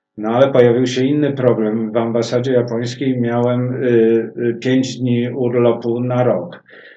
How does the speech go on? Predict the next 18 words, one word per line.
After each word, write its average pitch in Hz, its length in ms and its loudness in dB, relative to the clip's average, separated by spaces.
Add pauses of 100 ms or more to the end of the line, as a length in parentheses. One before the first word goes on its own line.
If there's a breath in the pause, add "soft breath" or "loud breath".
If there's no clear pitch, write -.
(140 loud breath)
Y, 113 400 2
to 120 100 -2
nie 131 160 0
wystarczało 127 640 0
na 127 140 2
zaliczenie 120 560 0
jednego 120 460 2
rajdu 120 520 2 (340)
do 113 320 0
Mistrzostw 120 500 -4
Polski, 135 440 0
gdzie 107 200 -4
trzeba 107 260 -2
było 113 240 -2
na 113 120 -2
minimum 113 500 -2
tydzień 104 500 -6
pojechać. 98 680 -8